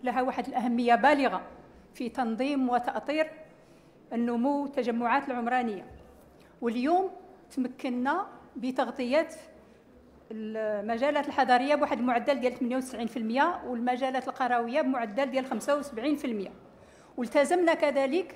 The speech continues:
في البرنامج الحكومي ألفين وسبعتاش ألفين وواحد وعشرين باش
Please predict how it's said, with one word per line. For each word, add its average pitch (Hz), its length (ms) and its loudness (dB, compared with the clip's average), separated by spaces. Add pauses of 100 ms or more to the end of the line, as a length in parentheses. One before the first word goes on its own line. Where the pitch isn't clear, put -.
في - 60 -14
البرنامج 269 500 2
الحكومي 269 640 -2
ألفين 262 260 0
وسبعتاش 240 440 0
ألفين 247 240 -4
وواحد 233 200 -6
وعشرين 302 360 -4 (560)
باش 254 400 -4